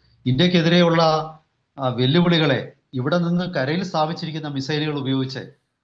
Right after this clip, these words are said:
അവ ഇന്ത്യയിലേക്ക് എത്തുന്നതിന് മുമ്പ് തന്നെ, ആ, അവയെ നശിപ്പിച്ചു കളയാനുള്ള ആയുധശേഷിയും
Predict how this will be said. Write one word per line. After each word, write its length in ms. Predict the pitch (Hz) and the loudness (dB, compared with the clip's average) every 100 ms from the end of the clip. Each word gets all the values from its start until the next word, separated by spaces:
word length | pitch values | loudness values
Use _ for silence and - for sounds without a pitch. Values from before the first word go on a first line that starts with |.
| _ _ | _ _
അവ 460 | 123 131 180 180 - - | -8 -2 -2 -2 -8 -6
ഇന്ത്യയിലേക്ക് 440 | 135 165 180 180 | -4 -2 -2 -2
എത്തുന്നതിന് 480 | 151 151 202 196 190 | -4 -4 -4 -4 -2
മുമ്പ് 340 | 175 156 185 175 | -4 -4 -2 -2
തന്നെ, 340 | 160 113 - _ _ _ 139 | -4 -8 -12 _ _ _ -10
ആ, 200 | 135 143 | -10 -6
അവയെ 240 | 139 151 | -2 0
നശിപ്പിച്ചു 440 | 143 135 - 175 170 | 0 -2 -2 -2 2
കളയാനുള്ള 840 | 147 143 135 131 120 135 135 135 _ _ _ _ | 2 0 -2 -4 -4 -6 -8 -14 _ _ _ _
ആയുധശേഷിയും 1000 | 123 139 170 190 180 151 131 - 135 135 | -6 -2 -2 -2 -4 -4 -6 -6 -6 -8